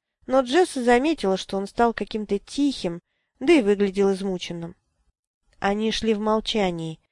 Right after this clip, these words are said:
Так было легче пробираться по пустой земле, сливающейся с широким и мрачным небом. Внезапно, примерно в полдень, Карри остановился. Потом медленно повернулся назад. Джесса тоже.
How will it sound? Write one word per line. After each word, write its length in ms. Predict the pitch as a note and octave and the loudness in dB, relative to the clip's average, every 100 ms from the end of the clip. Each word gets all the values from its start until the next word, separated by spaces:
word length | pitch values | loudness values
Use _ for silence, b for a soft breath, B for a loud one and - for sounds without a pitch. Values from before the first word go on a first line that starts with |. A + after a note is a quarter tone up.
| _ _ _ | _ _ _
Так 220 | C#4+ D4+ | 4 6
было 220 | C4 D4 C#4+ | 6 4 6
легче 340 | E4 D4 G3+ | 4 0 -4
пробираться 560 | - G3 G#3+ G#3+ - F3+ | -4 0 2 2 0 -6
по 140 | F#3 | -8
пустой 380 | - G#3 - G3 | -6 -6 -2 -2
земле, 440 | F#3 G3+ G#3+ C4+ | -2 -2 2 2
сливающейся 800 | B3 F#3+ F#3+ G3+ G3 G3+ F#3+ G3 | 2 -2 2 2 2 -4 -6 -6
с 20 | |
широким 640 | F#3+ - F#3+ G#3+ C4 - F3+ | -6 -2 0 2 0 -2 -6
и 160 | - F#3 | -6 -4
мрачным 500 | F#3 F3+ - G3+ G#3 | -2 -2 -4 -8 -6
небом. 360 | F#3+ E3 - - _ _ _ _ _ _ _ _ | -8 -8 -12 -20 _ _ _ _ _ _ _ _
Внезапно, 680 | - A3+ B3 B3 D#4 - C4+ | -6 0 2 6 4 4 -4
примерно 520 | - G#3+ A#3 D4+ A#3 | -2 0 2 2 0
в 100 | F#3 - | -4 0
полдень, 500 | B3 C4+ A3 A#3 G#3+ | 0 2 -2 -6 -4
Карри 240 | - G#3+ G#3 | 0 2 2
остановился. 800 | G#3 - A3 G#3+ D#3+ D#3 - - _ _ _ _ _ - | -2 -4 -4 -2 -4 -10 -14 -18 _ _ _ _ _ -2
Потом 300 | G3 G#3 G#3+ | 2 2 2
медленно 680 | G#3 G3 A3+ B3 C#4 C#4+ C#4 | 0 0 2 2 0 0 -2
повернулся 640 | - G3+ F#3+ F3+ F3+ - G#3+ | -2 -2 0 -2 -6 -6 -4
назад. 540 | A#3 G#3+ E3+ - - _ _ _ F#3 | -2 -2 -4 -4 -18 _ _ _ -6
Джесса 340 | G#3 G3+ C4 | -4 -2 -4
тоже. 380 | - G3 E3 | -6 -8 -8